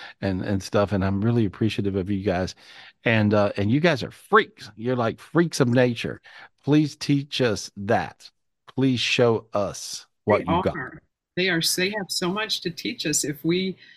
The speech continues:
Speaker 2: just step aside and let them and not think that we know it all, 'cause I'm learning so much from, from them. So
Speaker 1: Ah.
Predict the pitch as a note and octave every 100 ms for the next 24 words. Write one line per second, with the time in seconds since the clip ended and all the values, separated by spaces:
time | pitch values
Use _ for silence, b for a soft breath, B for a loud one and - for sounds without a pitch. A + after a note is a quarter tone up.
0 | b E3+ D#3+ - F3 F3 F3 - F3 F3+
1 | D#3+ C#3+ D3+ D#3+ - D#3+ D#3 D3+ D#3 -
2 | - D3 D3 D3 - D#3 F#3+ D3+ E3 F#3+
3 | A3 A3+ A#3+ - _ - D#3+ D3+ - -
4 | C#3+ F3 F3 D3+ E3 E3 - D3+ D#3+ D#3
5 | - F3 F3+ E3+ b b b b C3+ F3+
6 | F3 F3+ G3 G3 A#2+ A2+ G#2